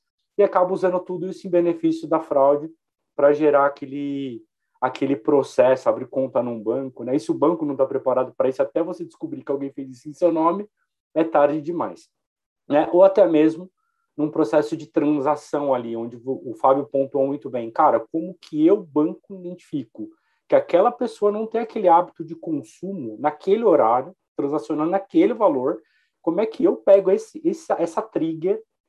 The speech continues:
e identifico? Então, eu falo que é um combinado de coisas, né? Eu acho que a gente teve um grande problema que aconteceu no início do ano, que foi um grande leak de dados, né? A gente teve o dado de quase duzentos e vinte milhões, pode ser até mais do que isso, posso estar errando no número aqui,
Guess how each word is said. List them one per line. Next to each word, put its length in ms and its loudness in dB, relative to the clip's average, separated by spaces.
e 60 -10
identifico? 760 -10
Então, 140 4
eu 80 4
falo 280 4
que 120 -8
é 40 0
um 100 -2
combinado 600 0
de 100 -4
coisas, 440 -6
né? 80 -14
Eu 100 -4
acho 280 -10
que 960 -10
a 60 -16
gente 180 -16
teve 180 -4
um 180 -4
grande 400 0
problema 400 0
que 60 -14
aconteceu 480 -12
no 60 -8
início 340 -12
do 140 -6
ano, 160 -4
que 80 -20
foi 120 -8
um 60 -8
grande 320 -4
leak 340 -14
de 120 -10
dados, 480 -4
né? 100 -6
A 40 -4
gente 160 -14
teve 200 -2
o 40 -4
dado 380 0
de 220 -12
quase 320 -2
duzentos 340 -8
e 40 -12
vinte 300 -12
milhões, 280 -4
pode 280 -2
ser 80 -6
até 180 0
mais 280 0
do 80 -12
que 140 -14
isso, 160 -16
posso 180 -4
estar 160 2
errando 260 -4
no 160 -12
número 300 -6
aqui, 340 -8